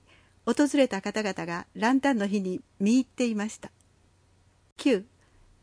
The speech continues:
聖火を神戸に届けた高田さん。「みんなが頑張って起こした火を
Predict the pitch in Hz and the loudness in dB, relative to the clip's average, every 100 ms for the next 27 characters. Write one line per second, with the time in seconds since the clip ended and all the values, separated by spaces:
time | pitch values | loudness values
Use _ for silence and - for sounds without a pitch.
0 | _ _ - - 302 208 190 - 277 226 | _ _ -4 2 2 2 -2 2 4 4
1 | 196 185 196 208 220 214 208 247 269 214 | 0 -4 -6 -4 -4 -4 -4 -4 -4 -6
2 | 175 151 - _ _ _ _ _ _ _ | -8 -8 -10 _ _ _ _ _ _ _
3 | - 254 269 254 208 196 233 240 247 185 | 4 6 6 4 0 -2 -2 -4 -4 -6
4 | 196 220 240 190 175 190 175 | -4 -4 -4 -8 -6 -6 -6